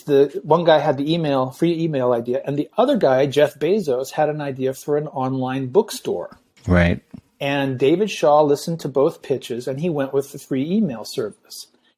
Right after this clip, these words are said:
Speaker 1: And
Speaker 2: Mm.
Speaker 1: Jeff Bezos packed up his wife and, and, and all his belongings, and they drove to, <laughs> uh, the West Coast, and they started Amazon.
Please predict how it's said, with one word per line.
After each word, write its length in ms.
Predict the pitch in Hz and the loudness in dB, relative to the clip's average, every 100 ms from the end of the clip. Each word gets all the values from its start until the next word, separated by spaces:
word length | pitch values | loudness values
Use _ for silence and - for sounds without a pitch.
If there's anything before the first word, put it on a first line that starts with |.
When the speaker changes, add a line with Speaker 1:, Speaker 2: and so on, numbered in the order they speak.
| _ | _
Speaker 1:
And 220 | 131 131 113 | -6 0 6
Speaker 2:
Mm. 280 | 95 87 85 _ | 8 6 2 _
Speaker 1:
Jeff 300 | 147 147 - | 2 2 4
Bezos 680 | 135 135 139 165 170 - - _ _ | 4 4 2 0 -2 -16 -20 _ _
packed 280 | 143 135 135 | -2 0 0
up 160 | 143 | 0
his 320 | 147 135 131 - | 0 -2 -2 0
wife 420 | 131 127 143 _ | 2 2 -2 _
and, 320 | 131 120 123 _ | -6 -4 -8 _
and, 180 | 135 127 _ | -12 -12 _
and 260 | - 123 127 | -8 -8 -6
all 220 | 127 127 | 4 6
his 100 | 135 | 6
belongings, 560 | 127 131 127 147 180 160 | 2 0 0 -2 -4 -4
and 100 | 123 | -4
they 100 | 123 | -4
drove 400 | 120 127 135 135 | -2 0 0 -4
to, 640 | - - 127 120 120 120 120 | -12 -4 -2 0 0 -2 -4
<laughs> 100 | - | -14
uh, 460 | 127 113 107 107 110 - - | -6 -4 -4 -6 -10 -16 -8
the 80 | |
West 260 | 113 123 - | 0 0 0
Coast, 380 | - 226 240 - | 2 2 0 -8
and 100 | 131 | -6
they 100 | 123 | -6
started 380 | - 139 131 123 | -2 0 0 0
Amazon. 640 | 127 139 127 123 120 117 | 0 -2 -2 -2 -4 -6